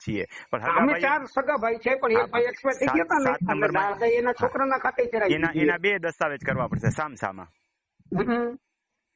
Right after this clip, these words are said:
Speaker 1: એ, ઈ, ઈ જગ્યા પૂરતા બે દસ્તાવેજ કરવા પડે, બાકીનામાં એક સિંગલ દસ્તાવેજથી હાલે. નાના મોટા ભાઈ હોય ને,
Speaker 2: હમ, હમ.
Speaker 1: ફરીને કહું, બા-, દસ્તાવેજ કરનારની પાછળ બાપુજીનું નામ અને સરનેમ એક સરખી આવવી જોઈએ,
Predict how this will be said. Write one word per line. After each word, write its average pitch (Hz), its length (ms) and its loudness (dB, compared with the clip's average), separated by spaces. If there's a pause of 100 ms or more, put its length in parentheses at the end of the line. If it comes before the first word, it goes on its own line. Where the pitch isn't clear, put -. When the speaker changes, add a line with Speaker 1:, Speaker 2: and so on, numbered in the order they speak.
Speaker 1:
એ, 120 80 2
ઈ, 160 460 0
ઈ 190 60 2
જગ્યા 175 300 -2
પૂરતા 180 280 -6
બે 214 200 -2
દસ્તાવેજ 170 380 -4
કરવા 143 260 -2
પડે, 156 200 -2
બાકીનામાં 185 520 -4
એક 196 120 -6
સિંગલ 214 280 0
દસ્તાવેજથી 165 580 -2
હાલે. 123 200 0
નાના 135 240 0
મોટા 135 260 -6
ભાઈ 131 180 -4
હોય 220 160 -4
ને, 180 220 -8 (440)
Speaker 2:
હમ, 165 240 4
હમ. 151 140 2 (280)
Speaker 1:
ફરીને 180 300 -4
કહું, 185 240 -2 (100)
બા-, - 140 -2 (400)
દસ્તાવેજ 190 460 0
કરનારની 190 320 -2
પાછળ 175 360 -6
બાપુજીનું 185 460 0
નામ 190 160 0
અને 185 160 -4
સરનેમ 180 420 -6
એક 208 140 -2
સરખી 160 320 -2
આવવી 135 240 -2
જોઈએ, 151 320 -2